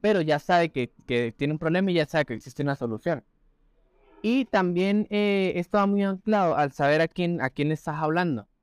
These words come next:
porque he visto muy común que normalmente nos conectamos a presentaciones de negocio para seguir estudiando en cuanto a qué podemos mejorar y en cuanto a nuestra educación y todo el contenido. Y no, no, nos damos cuenta de que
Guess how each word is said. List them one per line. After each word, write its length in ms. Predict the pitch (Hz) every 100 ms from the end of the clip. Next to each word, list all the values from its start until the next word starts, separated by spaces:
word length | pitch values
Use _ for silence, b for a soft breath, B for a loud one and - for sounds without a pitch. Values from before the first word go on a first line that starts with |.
| _ _ _ _
porque 580 | 143 135 139 131 131 127
he 60 | 143
visto 280 | 160 - 175
muy 160 | 175
común 440 | 165 175 180 196 202 -
que 220 | 135 120
normalmente 500 | 117 120 131 147 160
nos 140 | 147 -
conectamos 500 | 113 110 127 151 147
a 20 |
presentaciones 540 | 120 113 104 135 151
de 80 | 127
negocio 320 | 110 120 165
para 240 | 139 110 107
seguir 340 | - 110 117
estudiando 560 | 147 - 117 120 139 151
en 80 |
cuanto 360 | 147 147 117 117
a 300 | 104 95 90 -
qué 140 | 131
podemos 260 | 139 143 143
mejorar 420 | 113 107 120 160 _ _ _ _ _ -
y 500 | 139 131 123 117 -
en 120 | 117
cuanto 380 | 117 110 110 110
a 300 | 104 104 104
nuestra 300 | 107 - 107
educación 580 | 107 104 98 151 214 -
y 260 | 139 120 110
todo 160 | -
el 100 | 151
contenido. 520 | 151 117 113 127 202 233 _ _ _ _ _ _ _ _ _ _ -
Y 100 | 170
no, 360 | 165 160 160 165
no, 300 | 160 156 156
nos 140 | 151
damos 260 | 170 196 -
cuenta 360 | 220 214 214
de 160 | 185 151
que 600 | 156 143 139 135 131